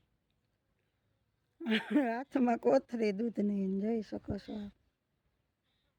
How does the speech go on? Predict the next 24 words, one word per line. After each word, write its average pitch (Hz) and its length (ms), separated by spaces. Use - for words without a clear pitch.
હમણાં 233 420
જો 269 180
આ 233 200
વેડી 247 360
છે 277 160
ને 247 140
ન્યા 214 180
બનાવે 214 400
છે 214 120
એના 196 260
ખેતર 202 420
રેડિયા 214 380
જેવો 196 280
સા 220 180
ને 202 120
પછી 220 340
બેસે 240 360
છે 220 180
ને 220 100
બધાય 226 340
પાડોશી 226 540
મીટિંગ 233 360
કરે 254 240
છે. 214 160